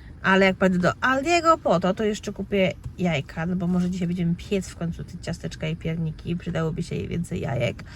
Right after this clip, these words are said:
i może masła, i może jej mleka. <laughs> No i wyjdę z pełnym koszykiem pewnie, więc no, tak wiecie, średnio. Yy, no. W domu czeka na mnie mnóstwo roboty,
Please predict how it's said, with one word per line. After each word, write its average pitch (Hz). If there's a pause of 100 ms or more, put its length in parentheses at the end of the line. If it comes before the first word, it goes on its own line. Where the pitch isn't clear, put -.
(340)
i 196
może 170
masła, 180 (320)
i 190
może 190
jej 220
mleka. 220 (340)
<laughs> 226 (460)
No 190 (100)
i 190
wyjdę 208
z -
pełnym 208
koszykiem 175
pewnie, 165
więc 170
no, 151 (640)
tak - (100)
wiecie, -
średnio. 170 (440)
Yy, 185 (400)
no. - (2250)
W 196
domu 208
czeka 208
na 196
mnie 202
mnóstwo 202
roboty, 170